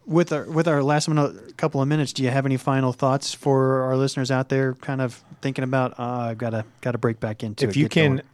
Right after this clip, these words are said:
Speaker 2: uh, figure out some way, I don't care if it's a softball, a baseball,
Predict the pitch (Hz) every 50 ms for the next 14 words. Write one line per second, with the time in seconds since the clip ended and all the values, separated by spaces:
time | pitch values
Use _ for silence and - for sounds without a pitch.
0 | - - 131 120 110 107 110 - - - - - - 147 143 151 143 127 - -
1 | - 143 143 139 135 127 117 113 117 123 120 120 - - 131 127 120 - 120 104
2 | - - 107 98 92 - - - - 113 117 113 - - 117 113 113 110 104 87
3 | 110 107 110 107 - - 113 110 110 110 110 110 107